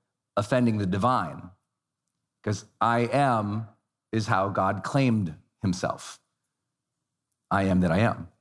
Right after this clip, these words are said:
So you say, "I am," and you put something negative behind it, that's offending you, and that is offending something bigger than you. At least that's how spirituality people would say.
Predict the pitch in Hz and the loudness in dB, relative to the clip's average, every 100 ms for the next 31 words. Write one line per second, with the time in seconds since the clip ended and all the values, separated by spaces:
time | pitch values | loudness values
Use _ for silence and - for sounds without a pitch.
0 | _ _ _ _ 120 98 - 117 139 165 | _ _ _ _ -2 -2 -4 2 6 6
1 | - 160 139 143 143 139 175 139 120 127 | 4 2 2 0 0 0 0 0 -2 -4
2 | 123 _ _ _ _ _ _ _ - 131 | -10 _ _ _ _ _ _ _ -4 2
3 | 135 135 175 156 143 131 139 165 160 131 | 2 2 0 0 0 2 4 4 2 2
4 | 131 151 151 120 110 - _ _ _ _ | 2 2 2 0 -2 -12 _ _ _ _
5 | 131 - 135 151 147 131 127 139 175 208 | -2 0 -2 0 2 4 6 6 6 4
6 | - - - 131 139 127 135 143 127 127 | -6 -12 0 2 2 0 2 2 2 2
7 | 117 127 127 110 113 147 175 - _ - | 4 4 4 4 6 6 4 -2 _ -2
8 | 110 123 117 113 107 95 165 147 120 98 | 2 2 2 0 -2 0 2 2 2 2
9 | 92 90 104 92 80 - 139 | 2 0 0 -2 -4 0 -2